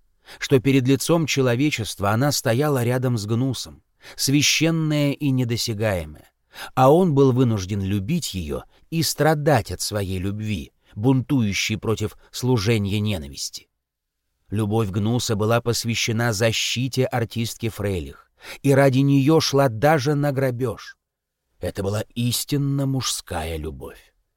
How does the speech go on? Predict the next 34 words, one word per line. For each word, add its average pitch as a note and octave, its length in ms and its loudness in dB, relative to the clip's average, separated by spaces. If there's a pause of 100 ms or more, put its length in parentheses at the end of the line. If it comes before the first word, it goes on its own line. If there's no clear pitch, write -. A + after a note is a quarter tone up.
(320)
Но, G#2+ 140 -6
тем C3+ 280 0
не C#3 100 0
менее, C3 500 -4 (300)
и E3+ 120 -2
такая F#2+ 600 0
любовь E2 540 -4 (280)
привела F2+ 400 -6
к - 60 -16
слабости. - 680 -12 (880)
Случалось, F#3 560 2
что D#3+ 320 2
по C#3+ 100 4
возвращении B2 680 4
домой A#2 380 4
артистки G#2+ 440 -2
Фрейлих E3 460 -2 (240)
он C#3+ 200 4
прятался B2 720 0 (260)
и D#3 100 4
до C#3 120 6
вечера F#3 360 2
не F3 180 2
показывался G2+ 840 0
ей F#2 200 -4
на A#2+ 140 -2
глаза. F2+ 400 -6 (960)
Она F3 160 2
вела G#2+ 240 4
с - 100 -8
ним G2 200 -4
переговоры F2+ 540 -2
через F2+ 340 -6
дверь E2 320 -6